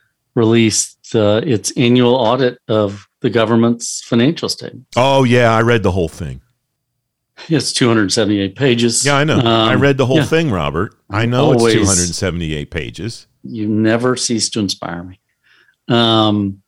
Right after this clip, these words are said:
Speaker 1: the, you won't be surprised to learn that the government didn't get a clean opinion on its audit.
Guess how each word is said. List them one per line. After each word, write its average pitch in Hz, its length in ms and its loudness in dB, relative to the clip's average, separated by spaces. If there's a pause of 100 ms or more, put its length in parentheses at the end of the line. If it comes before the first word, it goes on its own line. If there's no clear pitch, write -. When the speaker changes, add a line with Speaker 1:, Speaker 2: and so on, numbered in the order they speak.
(100)
Speaker 1:
the, 135 460 0 (540)
you 120 140 2
won't 139 200 2
be 160 120 2
surprised 110 480 0
to 123 80 -2
learn 104 580 0 (480)
that 98 160 -4
the 104 140 -2
government 107 520 0 (520)
didn't 131 240 2
get 113 140 2
a 101 280 0 (400)
clean 107 640 0 (640)
opinion 98 720 -2
on 98 180 -4
its - 420 -10 (120)
audit. 95 280 -6